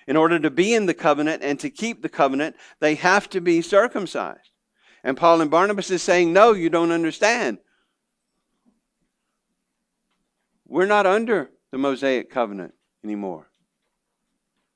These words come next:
Because of the death, burial, and resurrection of Christ, we're under the new covenant. And you get a full explanation of that in Hebrews. If you wanna, that's, Hebrews, I believe, is Paul's theology through the pen of Luke.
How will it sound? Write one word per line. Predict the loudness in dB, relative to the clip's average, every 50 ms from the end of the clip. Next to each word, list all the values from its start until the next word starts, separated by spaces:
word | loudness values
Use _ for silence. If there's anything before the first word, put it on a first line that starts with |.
| _ _ _ -10
Because | -8 -6 -6
of | -4
the | 0 2
death, | 2 0 0 -2
burial, | 0 0 0 0 0
and | -2 -2 -2
resurrection | -2 -2 -2 -4 -4 -4 -4 -4 -6 -8 -8
of | -8 -6 -4
Christ, | -4 -2 -2 -4 -4 -8 -10
we're | -10 -8
under | -6 -6 -4 -4
the | -4 -4 -4
new | -6 -6 -6 -8
covenant. | -8 -6 -6 -6 -6 -8 -10 -10
And | -10
you | -6 -4
get | -2 -2
a | -4
full | -4 -6 -6 -4 -2 -4
explanation | -4 -4 -6 -8 -8 -6 -8 -8 -10 -12
of | -8
that | -4 -2 -2 -2
in | -4 -8
Hebrews. | -10 -12 -12 -12 -10 -10 -10 -10 -12 _
If | _ -20 -20 _ _ -6
you | -4
wanna, | -2 -2 -2 -4 -6 -12 _ _ _ _ _
that's, | -6 -6 -6 -6 -10 -18 _ _ _
Hebrews, | -8 -6 -6 -2 2 4 4 4 4 2 -4 -14 _ _ -6
I | -2 0 0 2
believe, | 0 0 0 -2 -2 -4 -4 -8 -12 _ _ _ _ _ _ _ _ _ _ _ _ -8
is | -8 -8 -8
Paul's | -4 0 2 2 2 2 0 -2 -6
theology | -6 -4 0 2 2 2 2 0 -4 -6 -8 -10 -10 -12 _ _ _ _ _ _ _ _ _ _ _
through | -6 -4 -4
the | -4 -6
pen | -6 -6 -4 -4
of | -4 -6 -8
Luke. | -8 -8 -8 -10 -12 _ _